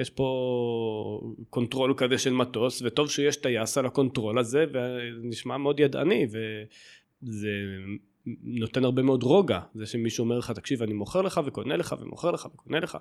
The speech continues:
אבל פתאום, כשאתה יוצא פתאום מהמטריקס הזה, אתה מבין שהוא משמר איזשהו מצב שטוב לו,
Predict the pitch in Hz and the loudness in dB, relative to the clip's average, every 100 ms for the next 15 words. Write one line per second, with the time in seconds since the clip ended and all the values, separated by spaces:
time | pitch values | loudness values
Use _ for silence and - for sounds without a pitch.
0 | - - - - - 107 110 - 151 156 | -14 -20 -20 -20 -12 -6 -6 0 2 2
1 | 202 - 104 101 - 180 220 202 123 101 | 2 0 -2 -2 0 0 2 2 2 4
2 | 156 240 220 - 107 104 113 160 _ _ | 4 4 0 4 4 4 0 -2 _ _
3 | _ _ _ 117 110 101 104 208 196 - | _ _ _ -6 -4 -2 2 4 2 -2
4 | 104 98 98 107 _ _ _ _ _ - | -4 -4 -8 -12 _ _ _ _ _ -4
5 | - 120 104 127 113 95 95 117 - _ | 0 0 2 2 4 2 0 -2 -6 _
6 | _ _ - 117 113 127 123 123 92 92 | _ _ -4 -2 0 2 0 0 -4 -6
7 | - - 123 113 147 214 104 | -6 0 2 2 4 6 4